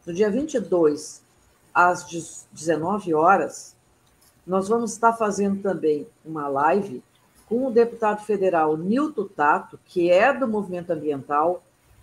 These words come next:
que mandou uma emenda impositiva para,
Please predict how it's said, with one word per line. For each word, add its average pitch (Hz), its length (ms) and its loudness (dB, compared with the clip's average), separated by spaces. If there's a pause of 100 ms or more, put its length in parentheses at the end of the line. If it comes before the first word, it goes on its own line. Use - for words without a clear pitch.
(120)
que 311 160 0
mandou 233 600 6
uma 220 180 -2
emenda 214 320 -2
impositiva 190 840 -4 (100)
para, 180 800 2